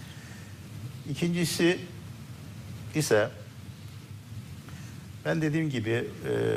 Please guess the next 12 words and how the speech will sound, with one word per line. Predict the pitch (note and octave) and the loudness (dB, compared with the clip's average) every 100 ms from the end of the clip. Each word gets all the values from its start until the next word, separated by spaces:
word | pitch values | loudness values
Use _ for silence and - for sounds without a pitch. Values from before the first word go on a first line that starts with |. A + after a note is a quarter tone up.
| G#2 G1+ - - | 2 2 0 -4
çok | - C3+ - | 4 4 4
küçük | C3 F2 E2 G#2 | -2 -2 2 4
yaşta, | F#2+ - G2+ | 4 4 4
yani | G#2+ G#2+ | 6 6
on | A#2 B2 B2+ | 2 0 -2
üç | A#2+ - - A2 | -2 -4 2 4
yaşından, | F#2 - G#2 G2+ B2 B2 | 4 2 2 4 4 4
on | A2+ G#2+ | 0 0
iki | G#2 - B2+ | 0 2 4
yaşından | G2+ - G#2 G2+ | 4 4 2 2
itibaren | G2 A2+ B2 | 4 6 6
tefsir | A2+ G2 - G#2 F#2 - | 6 4 4 2 2 0